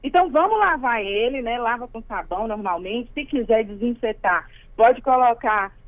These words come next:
um desinfetante na água, pode colocar o vinagre ou então lisoforme. Então antes de lavar, ou então junto do sabão, coloca, é, duzentos M L de vinagre, ou cem M L de lisoforme, ou duzentos M L de desinfetante. Desinfetante comum mesmo, que a gente compra no supermercado.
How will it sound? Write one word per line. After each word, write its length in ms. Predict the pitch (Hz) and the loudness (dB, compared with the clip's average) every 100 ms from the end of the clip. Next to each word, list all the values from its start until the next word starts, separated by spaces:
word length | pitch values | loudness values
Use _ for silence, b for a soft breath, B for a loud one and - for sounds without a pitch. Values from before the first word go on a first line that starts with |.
| - | -6
um 100 | 254 | -6
desinfetante 720 | 214 254 254 220 220 220 220 | -4 -4 -2 -2 -2 -4 -4
na 120 | 175 | -4
água, 580 | 160 214 247 240 233 240 | 0 2 2 2 0 -2
pode 240 | 254 233 | -2 -4
colocar 400 | - 226 220 214 | -4 -4 0 -2
o 40 | 214 | -2
vinagre 680 | 190 180 226 240 226 240 226 | -4 0 2 0 -2 -4 2
ou 160 | 247 | 2
então 240 | 240 247 254 | 2 -2 -4
lisoforme. 760 | 254 269 277 240 165 165 165 - b b - | -2 0 0 2 2 2 -6 -18 b b -6
Então 280 | 233 254 285 | 2 4 4
antes 280 | 370 330 220 | 2 -2 -6
de 100 | 269 | 2
lavar, 600 | 262 240 208 220 269 311 | 4 2 2 0 0 0
ou 80 | 262 | 0
então 300 | 262 302 302 | -2 -2 -4
junto 360 | - 262 339 320 | -2 -2 -2 -4
do 140 | 285 | -6
sabão, 420 | - 269 202 247 | -2 0 2 0
coloca, 640 | 277 262 254 262 269 262 - - - - | 2 2 4 2 0 -6 -6 -20 -12 -2
é, 560 | 214 214 208 202 202 | 0 2 0 -2 -6
duzentos 400 | 196 226 240 277 | -8 -8 -6 -4
M 200 | 285 262 | -2 0
L 140 | 208 208 | 0 -2
de 120 | 196 | -8
vinagre, 720 | 175 180 254 294 294 294 294 - - | -8 -2 0 0 -2 -6 -8 -6 2
ou 280 | 262 269 277 | 4 4 0
cem 200 | 240 226 | -8 -8
M 200 | 214 202 | -8 -4
L 220 | 190 196 | -2 -2
de 100 | 196 | -8
lisoforme, 800 | 185 180 180 - 254 262 277 247 | -10 -6 -8 0 4 4 4 0
ou 100 | 247 | -2
duzentos 340 | 233 233 240 | -4 -8 -8
M 200 | 233 233 | -6 -4
L 220 | 220 226 220 | -2 -2 -4
de 120 | 208 | -14
desinfetante. 720 | 196 262 254 302 269 208 226 | -8 -4 0 0 0 -2 -4
Desinfetante 640 | 208 330 508 480 427 480 | -6 -2 0 0 0 -2
comum 300 | - 427 453 | 0 0 0
mesmo, 260 | 466 415 339 | 0 0 0
que 80 | 294 | -2
a 20 | |
gente 140 | 285 | -4
compra 240 | - 285 269 | -2 -2 -4
no 80 | |
supermercado. 680 | 254 247 254 247 202 170 160 | -6 -4 -2 0 2 2 -2